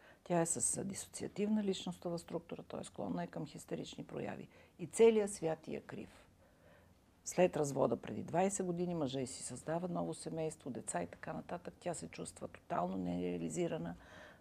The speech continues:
но категорично не желая психотерапия или промяна на някакви нагласи. И при нея, наистина, ни-, а е,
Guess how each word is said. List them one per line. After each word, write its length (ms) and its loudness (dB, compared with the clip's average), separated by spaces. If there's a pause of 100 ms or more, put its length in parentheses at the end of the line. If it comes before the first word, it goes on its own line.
(100)
но 260 6 (480)
категорично 560 -2
не 140 2
желая 420 2
психотерапия 840 0
или 100 -2
промяна 520 0
на 160 -2
някакви 360 -2
нагласи. 560 -4 (380)
И 180 6
при 140 4
нея, 300 6 (200)
наистина, 600 2 (140)
ни-, 220 0
а 160 4
е, 80 2